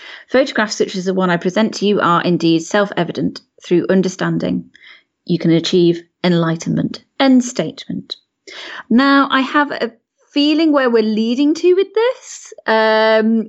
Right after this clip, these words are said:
as you mentioned, he, uh, obviously runs the, the Homemade Camera, uh, podcast, and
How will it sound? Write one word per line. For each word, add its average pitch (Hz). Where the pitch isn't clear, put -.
as 226
you 240
mentioned, 220
he, 214
uh, -
obviously 190
runs 185
the, 185
the 196
Homemade 190
Camera, 185
uh, 175
podcast, 180
and 202